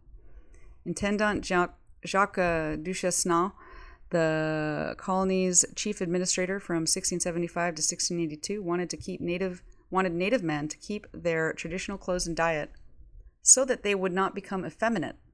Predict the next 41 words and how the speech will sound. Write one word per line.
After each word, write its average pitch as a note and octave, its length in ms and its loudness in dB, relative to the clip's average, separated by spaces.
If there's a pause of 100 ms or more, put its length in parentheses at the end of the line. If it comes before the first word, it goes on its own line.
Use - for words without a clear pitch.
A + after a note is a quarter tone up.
(760)
and E3 120 -4
they E3 120 0
would E3 120 -4
be D#3+ 140 -8
fitter G#3+ 380 0
and E3+ 200 0
less F3 220 2
constrained F3 720 -2
for E3+ 160 -8
the E3 60 -8
hunt, - 380 -4 (680)
which - 260 -10
makes E3 260 -2
their D#3 180 0
wealth, E3+ 580 -2 (100)
uh, D3+ 680 -6 (200)
and E3 200 0
ours. D3 440 -4 (880)
An - 120 -6
aim F#3+ 220 0
that D#3+ 100 -2
was F3 120 -2
not G#3+ 160 0
entirely E3 440 -2
consistent E3 520 0
with D#3 120 -8
the D#3+ 80 -6
desire E3+ 400 2
to E3 60 -6
keep - 380 -10
settled F#3+ 400 2
forms D#3+ 360 -4
of D#3 80 -2
agriculture, E3 640 -4 (500)
desire F3 300 6
to E3+ 100 -6
develop D#3+ 500 2
settled E3+ 360 -2
forms D#3 260 -4
of D3+ 80 -4
agriculture. C#3+ 640 -6